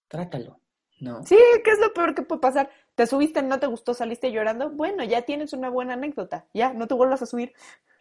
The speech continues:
Speaker 1: <laughs> Sí, sí. Y sí, y también lo mismo como cuando te gusta a alguien, le quieres invitar a salir,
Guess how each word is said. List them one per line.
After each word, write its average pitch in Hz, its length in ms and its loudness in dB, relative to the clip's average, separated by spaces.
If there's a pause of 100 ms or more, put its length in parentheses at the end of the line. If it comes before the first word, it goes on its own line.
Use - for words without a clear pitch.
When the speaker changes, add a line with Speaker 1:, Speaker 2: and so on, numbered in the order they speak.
Speaker 1:
<laughs> 156 580 -6 (340)
Sí, 147 300 -8 (200)
sí. 156 240 -12 (300)
Y 131 60 -8
sí, 160 180 -4
y 165 120 -2
también 165 300 0
lo 202 100 0
mismo 175 500 -4
como 131 220 -4
cuando 123 220 -4
te 123 100 -6
gusta 135 260 -6
a - 20 -2
alguien, 143 200 -4
le 123 100 -6
quieres 131 240 -6
invitar 127 300 -8
a 143 40 -6
salir, 165 420 -10